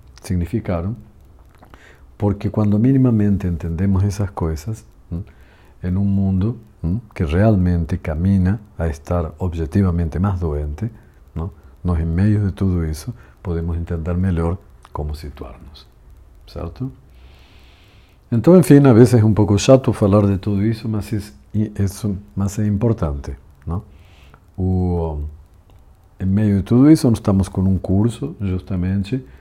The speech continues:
como falei antes, aconteciendo de aquí a poco en São Paulo, ¿no? Sobre medicinas racionales, mas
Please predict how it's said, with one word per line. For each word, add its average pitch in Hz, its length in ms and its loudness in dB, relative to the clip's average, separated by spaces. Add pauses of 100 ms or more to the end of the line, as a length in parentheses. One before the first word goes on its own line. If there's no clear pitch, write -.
(260)
como 85 180 -8
falei 90 320 0
antes, 95 480 0
aconteciendo 85 880 -6 (320)
de 78 320 -8
aquí 76 160 -10
a 76 80 -10
poco 87 260 -8
en 78 80 -6
São 73 220 -12
Paulo, 131 420 -2 (520)
¿no? 90 140 -6 (520)
Sobre 98 800 0 (400)
medicinas 87 1160 -2 (320)
racionales, 113 720 0
mas 104 240 -2